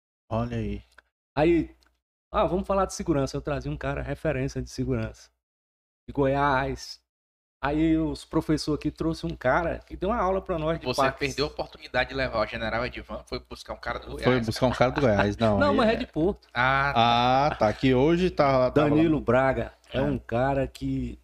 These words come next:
Speaker 2: que tem uma, uma, uma visão de segurança fora do comum.
Speaker 3: Na próxima campanha, quando falar de segurança, você leva o General
Speaker 2: Não,
Speaker 3: Edivan.
Speaker 2: o General Edivan, não.
Speaker 1: <laughs> Um símbolo.
Speaker 2: Edivan é um símbolo.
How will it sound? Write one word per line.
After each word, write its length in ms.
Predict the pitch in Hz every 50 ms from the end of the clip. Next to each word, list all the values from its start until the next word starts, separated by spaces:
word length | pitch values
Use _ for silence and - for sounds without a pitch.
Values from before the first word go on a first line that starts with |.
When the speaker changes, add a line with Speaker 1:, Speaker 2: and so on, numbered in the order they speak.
| _ _ _ _ _ _ _ _ _ _ _ -
Speaker 2:
que 80 | 131 131
tem 160 | - - 135
uma, 520 | 135 139 139 135 131 131 127 123 - - -
uma, 720 | - 123 123 127 131 127 123 123 120 117 110 107 104 104
uma 240 | 107 113 127 135 139
visão 460 | 127 131 123 107 - - 127 127 139
de 120 | 135 123 120
segurança 960 | - - 131 - 131 120 117 120 123 127 - - 131 123 123 117 110 98 - _ _ _ _ _ _ _ _ _ _ _ _ _ _ _ _ _ _ _ _ _ _ _ _ _ _ _ -
fora 220 | - 135 156 156 143
do 100 | 135 131
comum. 340 | - - 131 123 113 101 98 _ -
Speaker 3:
Na 80 | 117 113
próxima 380 | - - 123 127 - - 131
campanha, 480 | 123 - 127 123 117 - 117 123 135 143
quando 200 | - - 135 127
falar 180 | - 131 127 127
de 80 | -
segurança, 340 | - 127 135 151 - 139 -
você 80 | - 135
leva 160 | 131 131 135
o 20 |
General 300 | 131 135 131 131 127 127
Speaker 2:
Não, 100 | 135 143
Speaker 3:
Edivan. 60 | 127 120 123
Speaker 2:
o 40 | 123
General 200 | 131 139 139 135
Edivan, 480 | - 151 151 131 131 151 180 208 226
não. 840 | 247 240 196 135 - _ _ - 139 - - - 151 - - - - - -
Speaker 1:
<laughs> 40 | _ _ - - - _ _ -
Um 80 | 123 127
símbolo. 520 | - - - 160 160 147 120 107 98 98
Speaker 2:
Edivan 340 | 92 - 156 151 117 139 160
é 20 | 190
um 100 | 190 -
símbolo. 480 | - - - 117 120 123 120 104 101